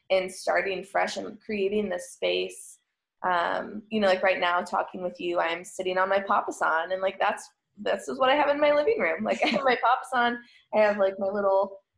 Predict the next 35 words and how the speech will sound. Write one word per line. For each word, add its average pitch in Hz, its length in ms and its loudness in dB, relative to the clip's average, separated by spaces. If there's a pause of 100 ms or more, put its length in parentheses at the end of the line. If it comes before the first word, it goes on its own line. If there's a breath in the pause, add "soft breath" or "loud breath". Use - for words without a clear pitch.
(120)
you 214 100 -6
know, 180 180 0
altar 214 380 4
set 214 200 4
up 196 120 0
with, 196 120 0
like, 190 180 -2 (100)
a - 60 -16
couple 202 240 -4
crystals 220 560 0
and 196 200 -4
candles, 208 680 2
and, 190 240 -2 (180)
you 208 100 -4
know, 185 80 -2
I 180 40 -2
have 180 140 -4
my 190 60 -2
yoga 233 300 0
mat 196 340 2
and 185 120 0
a 185 40 -10
cute, 196 380 -8 (100)
uh, 175 340 0 (500)
a 208 80 -2
cute 214 360 -6
rug, 208 560 4
and, 175 300 -4 (720)
but 233 100 0
I 254 60 4
have 247 120 2
everything 302 500 -2
that 208 120 2
I 190 140 2
need. 202 560 -6